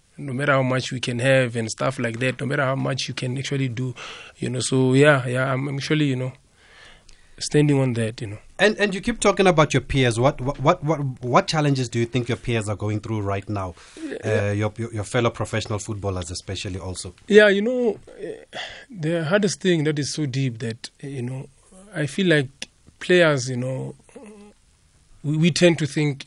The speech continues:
Speaker 1: uh, life, it's, it's what we see, you know. I remember when I was at Super Sport, they, you know, there was Super Mbuli there, you know,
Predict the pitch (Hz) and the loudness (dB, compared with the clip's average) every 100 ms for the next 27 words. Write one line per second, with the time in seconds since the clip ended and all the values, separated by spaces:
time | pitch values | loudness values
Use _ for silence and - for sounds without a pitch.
0 | - - 139 131 135 147 139 113 - - | -16 -16 -8 -2 0 0 -4 -6 -10 -10
1 | 135 - 139 135 123 - 147 123 110 117 | -12 -4 -2 -2 -2 -2 -2 -4 -8 -10
2 | 117 135 _ - - - - _ _ 143 | -12 -14 _ -20 -20 -20 -20 _ _ -4
3 | 139 156 175 151 151 139 123 135 - 135 | 2 4 6 6 2 -2 -4 -6 -8 -8
4 | 135 - - 123 131 139 139 139 139 131 | -8 -10 -8 -10 -10 -12 -10 -12 -12 -14
5 | 131 170 170 123 117 - 135 139 123 127 | -14 -16 -10 -6 -6 -4 -4 -2 -2 -2
6 | 123 117 120 117 123 | -2 -4 -6 -6 -10